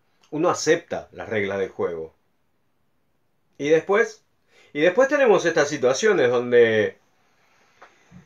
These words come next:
los verdes son verde dólares, como dice mi amigo Rubén, donde muchos verdes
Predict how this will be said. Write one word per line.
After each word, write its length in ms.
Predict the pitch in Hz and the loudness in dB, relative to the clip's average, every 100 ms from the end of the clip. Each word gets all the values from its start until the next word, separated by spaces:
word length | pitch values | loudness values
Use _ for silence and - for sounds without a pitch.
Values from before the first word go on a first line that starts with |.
| _ _ _ _ _ - | _ _ _ _ _ -4
los 240 | 151 156 | -2 2
verdes 400 | 175 226 233 208 | 4 6 6 6
son 260 | 190 160 160 | 2 0 4
verde 260 | 165 151 | 4 4
dólares, 400 | 190 226 190 139 | 4 4 4 2
como 200 | 135 127 | 0 0
dice 220 | 151 160 135 | -2 0 -2
mi 80 | |
amigo 280 | 127 143 131 | 0 2 2
Rubén, 480 | 127 175 190 98 87 - _ _ _ _ _ _ _ _ _ _ | 2 2 0 0 -6 -18 _ _ _ _ _ _ _ _ _ _
donde 240 | 123 127 | -8 -4
muchos 320 | 139 147 135 | -4 0 0
verdes 720 | 147 190 180 156 110 - - | 4 2 4 2 2 -4 -20